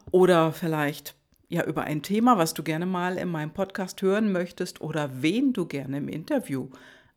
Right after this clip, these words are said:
einmal hören möchtest. Da kannst du mir gerne Bescheid geben. Und auch sonst, wenn dich das Thema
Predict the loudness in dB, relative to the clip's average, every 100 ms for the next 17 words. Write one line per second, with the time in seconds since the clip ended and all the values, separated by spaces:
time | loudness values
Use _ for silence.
0 | -4 -2 -2 -4 -6 -6 -8 -2 0 0
1 | -2 -4 -4 -8 -12 -12 -12 -14 -20 -20
2 | -14 -4 0 2 2 4 4 4 4 4
3 | 4 4 2 0 -2 -2 -2 -2 -4 -6
4 | -4 0 0 0 -2 -8 -16 -20 -18 0
5 | 0 0 0 2 4 2 0 -4 -12 -6
6 | -2 0 -2 -2 -6 -4 -6 -6 -2 0
7 | 0 -2 -4